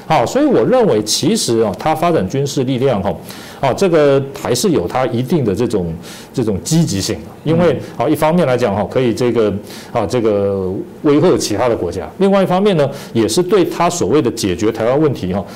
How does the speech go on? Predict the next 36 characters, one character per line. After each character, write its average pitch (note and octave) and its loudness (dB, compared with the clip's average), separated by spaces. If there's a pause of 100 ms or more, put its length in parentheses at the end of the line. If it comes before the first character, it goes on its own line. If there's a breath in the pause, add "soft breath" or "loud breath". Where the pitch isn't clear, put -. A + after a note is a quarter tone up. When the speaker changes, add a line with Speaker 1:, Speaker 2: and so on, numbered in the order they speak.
(180 loud breath)
Speaker 1:
制 G#3+ 0
造 D3+ 2
有 F#2+ -2
利 B2+ -2
的 G2 -4
条 E2 -8
件。 E2+ -6 (520 loud breath)
啊， D3 4
那 G#3 4
这 G3+ 2
个 F#3+ 4
如 F3+ 4
果 E3 4
说 E3 2
呢， E3 4
真 F#3 2
的 F3+ 4
必 E3+ 0
须 D3 0
要 D3+ 4
这 C#3 0
个， G#2+ 2 (220)
这 B2+ 0
个 G2+ 0 (160)
用 D#3 4
武 A2+ -2
力 C3+ 0 (420)
这 A#2 -2
个 G#2 0
统 - -4
一 C3+ -2
台 A2 -2
湾 C3 2
的 B2 0
话 C#3+ 0
呢， B2 2